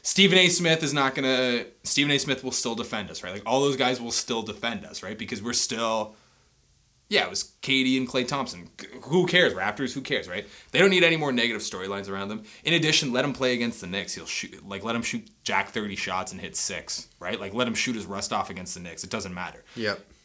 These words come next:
Speaker 1: It's one thing to, it's one thing to have him shoot his rust off against the Raptors on a nationally televised game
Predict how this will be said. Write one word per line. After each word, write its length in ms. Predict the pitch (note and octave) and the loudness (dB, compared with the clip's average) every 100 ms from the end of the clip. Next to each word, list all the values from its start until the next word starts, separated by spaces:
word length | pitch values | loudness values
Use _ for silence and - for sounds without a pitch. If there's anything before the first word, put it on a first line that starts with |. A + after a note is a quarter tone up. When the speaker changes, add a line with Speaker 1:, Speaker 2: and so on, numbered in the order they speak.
| - | 2
Speaker 1:
It's 160 | D3+ | 2
one 240 | C#3 E3 E3+ | 4 4 4
thing 180 | F#3 F3+ | 2 2
to, 180 | C#3+ - - - _ | -2 -4 -18 -20 _
it's 160 | B2+ A#2+ | -8 -2
one 200 | B2+ C#3 | -2 -2
thing 260 | C#3+ D3 C3+ | -4 -4 -2
to 400 | - A#2+ A2+ - | 0 0 0 -6
have 320 | - G#2+ A2+ | -4 -2 -2
him 100 | A2+ | -4
shoot 240 | - A2+ | -4 -4
his 200 | G#2 F2+ | -6 -8
rust 300 | F#2 F2+ - | -6 -6 -2
off 320 | G#2 A2 A#2 G2 | 0 2 0 -8
against 260 | F#2 F2 | -8 -8
the 60 | E2+ | -8
Raptors 440 | D#2+ F2 A2 G#2 | -8 -8 -8 -8
on 80 | F#2 | -8
a 20 | F2 | -8
nationally 380 | E2 F2 F#2+ | -8 -8 -8
televised 500 | - F2 E2 E2 E2 | -10 -10 -10 -10 -10
game 340 | - E2 A2 | -12 -10 -10